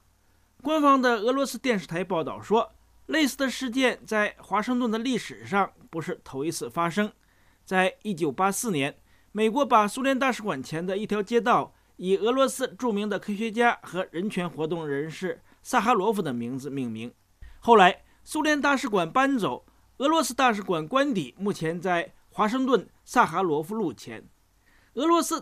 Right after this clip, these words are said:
塔斯社报道说，三年半前，刘晓波获得诺贝尔和平奖时，中国中断了同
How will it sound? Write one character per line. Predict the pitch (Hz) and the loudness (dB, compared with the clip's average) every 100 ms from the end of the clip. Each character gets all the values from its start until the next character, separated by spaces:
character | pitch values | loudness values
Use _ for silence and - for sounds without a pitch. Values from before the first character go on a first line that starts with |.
| - | -8
塔 | - - | -12 -8
斯 | - 240 | -2 0
社 | 269 160 | 0 -4
报 | 156 143 | -2 -2
道 | 110 | -4
说， | 127 208 - _ _ _ _ _ | 0 2 2 _ _ _ _ _
三 | - 311 | -8 -2
年 | 320 285 | 0 2
半 | 285 208 | 2 2
前， | - 196 214 | 0 0 0
刘 | 208 247 | -2 2
晓 | 185 | 2
波 | 147 233 233 | 4 4 4
获 | 233 190 | 0 0
得 | 156 160 | 0 -4
诺 | - 254 | 0 2
贝 | 214 | 4
尔 | 220 | 2
和 | - 220 | 0 -2
平 | 254 269 | 0 2
奖 | 185 107 98 | 0 -2 -8
时， | - 165 - _ _ | -10 -10 -12 _ _
中 | - 208 | -2 2
国 | 202 - | 2 2
中 | 156 208 | -2 -2
断 | 202 180 | 2 2
了 | 156 - - | 0 -4 -8
同 | 170 | -8